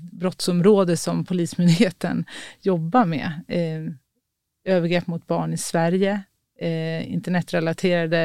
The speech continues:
övergrepp mot barn som sker i stora groomingärenden, eh, på chattar, i appar, spel, eh, appar,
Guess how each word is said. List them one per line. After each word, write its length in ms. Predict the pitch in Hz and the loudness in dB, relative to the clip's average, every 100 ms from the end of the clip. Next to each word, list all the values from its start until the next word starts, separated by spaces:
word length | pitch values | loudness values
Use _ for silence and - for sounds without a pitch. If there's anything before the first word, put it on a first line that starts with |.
| 143 | 0
övergrepp 520 | - 165 160 165 165 _ | 0 -2 -2 -6 -8 _
mot 240 | 175 165 - | -20 -18 -6
barn 280 | 170 175 170 | -2 -2 -2
som 180 | 180 | -4
sker 300 | 170 175 165 160 | -2 0 0 -4
i 40 | - - - _ | -10 -20 -20 _
stora 400 | - - 175 160 | -10 -2 0 0
groomingärenden, 1300 | 156 196 208 185 180 190 190 185 190 190 190 190 190 - _ _ _ _ _ _ _ _ _ _ _ | 2 2 4 4 2 4 4 4 2 4 4 2 -4 -10 _ _ _ _ _ _ _ _ _ _ _
eh, 580 | 185 180 175 175 170 165 165 165 165 175 143 _ | 2 4 6 4 2 0 -2 -2 -4 -6 -10 _
på 120 | - | -6
chattar, 840 | - - 214 - _ 196 196 190 - | 0 0 0 -4 _ 2 2 2 -2
i 120 | 170 | -2
appar, 680 | - - _ - 185 185 185 170 _ _ _ | -4 -8 _ 0 2 2 0 -6 _ _ _
spel, 560 | - - 202 185 175 175 165 _ _ - | -12 -2 0 0 0 -4 -8 _ _ -8
eh, 760 | 160 160 160 160 160 156 151 | -6 -4 -4 -6 -6 -6 -6
appar, 640 | - - _ 196 190 185 | -8 -10 _ 0 0 0